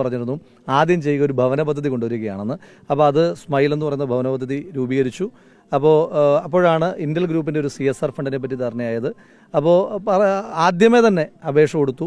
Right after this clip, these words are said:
ഉമേഷ് ഏട്ടനുമായിട്ട് വളരെ വർഷങ്ങളുടെ അടുപ്പമുണ്ട്, ഒരു സഹോദരനെ പോലുള്ള ആളാണ്. മോഹനേട്ടന് മുന്നിലും ഈ ആപ്ലിക്കേഷൻ എത്തിയപ്പം വളരെ പോസിറ്റീവായിട്ടാണ് നിന്നത്. അപ്പം ലോകം മുഴുവൻ ഇപ്പോൾ ഇത്ര നാനൂറിലധികം ബ്രാഞ്ചുകളുണ്ടെന്ന് മോഹനേട്ടൻ പറയുമ്പോഴും ഇതിൻ്റെ ബേസ് പാലക്കാടാണ്. അപ്പോൾ അതിൻ്റെ ഒരു, ഒരു സ്നേഹം പാലക്കാടിനോട് അവർക്കുണ്ട്. അപ്പോൾ,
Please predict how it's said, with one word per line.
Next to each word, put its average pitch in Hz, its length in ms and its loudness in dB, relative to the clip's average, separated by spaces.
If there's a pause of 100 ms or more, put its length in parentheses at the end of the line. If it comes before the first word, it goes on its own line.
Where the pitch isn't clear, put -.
ഉമേഷ് 143 240 -4
ഏട്ടനുമായിട്ട് 143 300 -4
വളരെ 131 200 -2
വർഷങ്ങളുടെ 127 440 -6
അടുപ്പമുണ്ട്, 123 320 -6
ഒരു 117 80 -16
സഹോദരനെ 127 360 -4
പോലുള്ള 123 220 -6
ആളാണ്. 113 200 -6 (460)
മോഹനേട്ടന് 151 460 2
മുന്നിലും 147 260 -4 (160)
ഈ - 20 -2 (340)
ആപ്ലിക്കേഷൻ 151 420 -4
എത്തിയപ്പം 143 280 -2 (300)
വളരെ 196 180 6 (120)
പോസിറ്റീവായിട്ടാണ് 180 760 4
നിന്നത്. 104 220 -6
അപ്പം 143 160 -6 (400)
ലോകം 175 280 6
മുഴുവൻ 185 260 2
ഇപ്പോൾ 185 180 0
ഇത്ര 175 140 2 (460)
നാനൂറിലധികം 180 540 2
ബ്രാഞ്ചുകളുണ്ടെന്ന് 180 680 2
മോഹനേട്ടൻ 175 340 -2
പറയുമ്പോഴും 175 480 0
ഇതിൻ്റെ 156 220 0 (100)
ബേസ് 185 380 2 (280)
പാലക്കാടാണ്. 147 520 2
അപ്പോൾ 131 140 -2
അതിൻ്റെ 165 240 0
ഒരു, 185 80 2 (400)
ഒരു 175 180 0
സ്നേഹം 165 340 2
പാലക്കാടിനോട് 147 540 2
അവർക്കുണ്ട്. 117 400 -4 (520)
അപ്പോൾ, 170 200 2